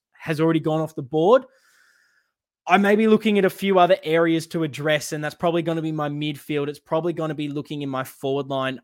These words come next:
over a Lual. However, he's my second choice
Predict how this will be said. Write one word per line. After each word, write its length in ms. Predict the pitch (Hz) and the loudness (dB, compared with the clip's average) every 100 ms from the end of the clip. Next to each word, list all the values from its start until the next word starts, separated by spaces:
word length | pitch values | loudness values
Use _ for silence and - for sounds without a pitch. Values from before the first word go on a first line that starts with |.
| - | -4
over 480 | 139 156 160 156 - _ _ _ | -2 0 2 2 -2 _ _ _
a 80 | 151 | -6
Lual. 720 | 147 160 156 156 180 220 208 - | -2 2 2 2 2 2 -2 -10
However, 800 | 160 160 160 160 156 165 160 160 | -2 0 2 0 0 2 2 0
he's 160 | 165 156 | -6 -4
my 120 | 160 | -4
second 400 | 156 180 170 170 | -2 -4 -4 -6
choice 420 | - 156 151 147 | -6 -4 -2 -4